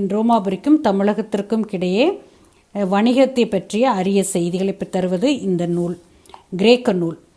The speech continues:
பாண்டிய மன்னரின் நாணயங்கள் சில சதுர வடிவிலும் நீண்ட சதுர வடிவிலும் கிடைத்துள்ளன. இவற்றின் ஒருபுறம் மீன் சின்னமும் பின்புறம் யானை அல்லது காளை மாட்டு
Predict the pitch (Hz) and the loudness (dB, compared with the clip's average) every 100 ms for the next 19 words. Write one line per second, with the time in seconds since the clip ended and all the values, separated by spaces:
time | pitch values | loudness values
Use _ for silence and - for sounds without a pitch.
0 | - _ _ _ - 233 269 320 320 339 | -20 _ _ _ 0 4 6 6 8 8
1 | 254 214 214 220 233 196 190 214 220 226 | 6 4 2 2 2 2 2 2 0 -2
2 | 220 202 196 196 202 185 202 220 220 220 | -2 0 0 0 0 0 2 2 2 0
3 | 220 233 269 - - 196 208 247 277 269 | 2 2 0 -2 -6 -2 2 4 6 4
4 | 269 185 190 190 185 196 202 214 180 175 | 2 -2 0 0 0 0 -2 -2 -2 -2
5 | 175 170 170 170 - _ - - - - | -2 -2 -2 -4 -8 _ -20 -20 -20 -6
6 | 214 220 233 208 214 240 240 247 214 202 | -2 0 0 2 4 4 4 2 2 2
7 | 240 254 226 196 196 233 214 277 302 220 | 2 2 0 0 0 2 2 2 2 0
8 | 196 202 233 196 180 190 190 208 233 254 | 0 0 0 -2 -2 0 2 0 0 0
9 | 220 190 185 180 175 - 196 202 240 233 | -2 -2 -2 -2 -4 -2 0 2 0 0
10 | 208 202 | -2 -4